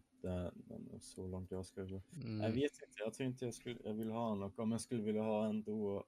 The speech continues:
Speaker 1: eller om jag, <laughs> om jag måste ha en, då skulle jag typ gömma den så att ingen ser den.
Speaker 2: Ja.
Speaker 1: Och sen så,
Speaker 2: Jag kommer ihåg att
Speaker 1: ja.
Speaker 2: jag ville ha hål i örat när jag var liten.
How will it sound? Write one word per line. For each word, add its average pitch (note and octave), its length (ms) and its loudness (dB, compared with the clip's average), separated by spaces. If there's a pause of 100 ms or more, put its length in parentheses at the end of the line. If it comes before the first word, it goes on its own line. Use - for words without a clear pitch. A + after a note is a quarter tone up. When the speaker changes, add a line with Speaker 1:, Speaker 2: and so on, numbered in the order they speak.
(140)
Speaker 1:
eller G2+ 140 2
om A2+ 80 6
jag, A2 180 4 (400)
<laughs> - 380 -16
om G#2+ 100 -2
jag G#2 100 4
måste A#2+ 280 2
ha G#2+ 220 8
en, F#2+ 100 2
då G2 100 0
skulle G2+ 220 -2
jag G2 100 0
typ G#2 220 -8 (120)
gömma F#2 400 0
den G2 280 -6
så - 140 -6
att F#2+ 100 -6
ingen - 200 -12
ser F#2+ 240 0
den. G#2 140 -2 (760)
Speaker 2:
Ja. A2+ 420 0 (600)
Speaker 1:
Och - 80 -16
sen G#2 180 2
så, G#2+ 100 0
Speaker 2:
Jag G2 220 8
kommer C3+ 140 4
ihåg D#3+ 120 6
att F3 60 4
Speaker 1:
ja. D#3 60 6
Speaker 2:
jag B2+ 40 6
ville B2+ 220 6
ha A#2+ 160 6
hål A#2+ 240 4
i - 20 4
örat G#2+ 500 2
när A#2 80 0
jag G#2 60 0
var G2 80 0
liten. G2 400 -4